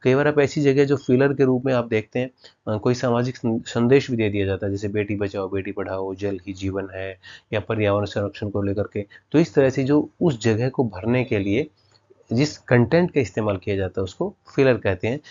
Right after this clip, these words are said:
ये कोई सामाजिक संदेश भी हो सकता है, समाचार भी हो सकता है। Then dummy, a layout of a newspaper page showing the placement of stories, pictures and advertisements।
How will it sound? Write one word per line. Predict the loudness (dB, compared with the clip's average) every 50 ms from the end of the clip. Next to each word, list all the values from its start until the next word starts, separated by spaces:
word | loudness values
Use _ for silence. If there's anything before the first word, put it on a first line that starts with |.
| -12 _ -2
ये | -2
कोई | 0 0 0
सामाजिक | 0 0 0 0 0 0 0 -2 -4
संदेश | -6 -6 -4 -2 -2 -2 0 0
भी | 0
हो | 0
सकता | 0 -2 -6 _ -8 -10
है, | -10
समाचार | -8 -6 -6 -6 -4 -4 -6 -8 -10
भी | -10 -16
हो | -20 -20
सकता | _ _ -14 -6 2 6 8 8
है। | 10
Then | 10 8 8
dummy, | 6 6 4 2 0 -2 _ _ _ _ _ _ 6
a | 8
layout | 8 8 8 6 4 4 2
of | 2 0 0 0
a | 0 0
newspaper | 0 0 0 0 0 0 0 -2 -2 0
page | 0 0 0 -2
showing | -6 -10 _ -18 -6 -2 0 0 2 2 0
the | 0 0
placement | 0 0 -2 -2 -2 -2 -2 -2 0 0
of | 0 0
stories, | 0 -2 0 0 2 2 2 0 -2 -4 -6 -6
pictures | -6 -6 -4 -2 -2 -2 0 -2
and | -2 -2 -2 -2
advertisements। | -2 0 -2 -2 -2 -2 -4 -6 -6 -8 -12 -18